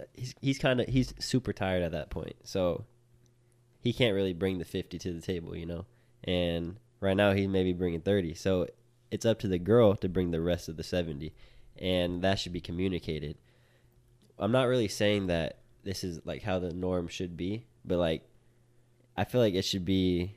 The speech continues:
like, if the man wants it, like, him, he's, he want, he wants to provide for the family. That's what he wants to do. Like, all this, so, all these social norms are, like, to me, are B S. Like,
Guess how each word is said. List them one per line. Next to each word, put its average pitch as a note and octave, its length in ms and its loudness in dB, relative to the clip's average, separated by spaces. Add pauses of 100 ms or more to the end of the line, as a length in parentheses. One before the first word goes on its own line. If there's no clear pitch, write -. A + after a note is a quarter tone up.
(160)
like, F2+ 160 0
if F#2+ 160 0
the G2 80 2
man F#2+ 480 6
wants F#2 260 0
it, - 220 -8
like, E2+ 200 -4
him, G2+ 360 -4
he's, G2 240 0
he G#2+ 160 -4
want, F#2 260 -2
he - 160 -10
wants G#2+ 200 -4
to F2+ 60 -6
provide F2 460 -2
for - 80 -14
the E2 120 -8
family. C#2 460 -6 (300)
That's F#2+ 220 0
what F#2 160 2
he G2 180 0
wants E2 400 -4
to G2 120 -6
do. D#2+ 260 -6 (140)
Like, F2 280 -6 (1000)
all G2+ 100 4
this, A2 200 4
so, A2+ 200 4
all G#2 160 6
these G#2 160 2
social G#2 320 2
norms G#2 440 2
are, E2+ 160 -8
like, D#2 240 -8 (120)
to A2 100 -4
me, G2+ 200 2
are E2+ 100 2
B F2 260 -2
S. D#2 280 -4
Like, B1+ 200 -8